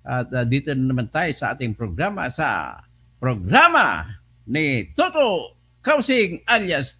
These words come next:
Toto Bunyog. Ah, magiging kasat katandim ko muna ngayon ang bisita ko na si Jess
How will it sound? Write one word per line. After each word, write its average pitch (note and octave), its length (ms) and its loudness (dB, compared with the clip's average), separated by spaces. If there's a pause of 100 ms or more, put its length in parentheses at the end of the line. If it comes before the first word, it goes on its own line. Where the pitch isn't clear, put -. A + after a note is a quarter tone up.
Toto E3+ 400 0
Bunyog. A2 720 2 (1400)
Ah, D3+ 240 0
magiging F3+ 480 0
kasat E3 400 -2
katandim D#3 560 0
ko D#3+ 80 -4
muna C#3+ 320 0
ngayon D#3+ 320 0
ang B2 80 -2
bisita A#2+ 400 -4
ko D#3 160 -8
na C#3+ 80 0
si B2+ 320 -2
Jess C3 400 -4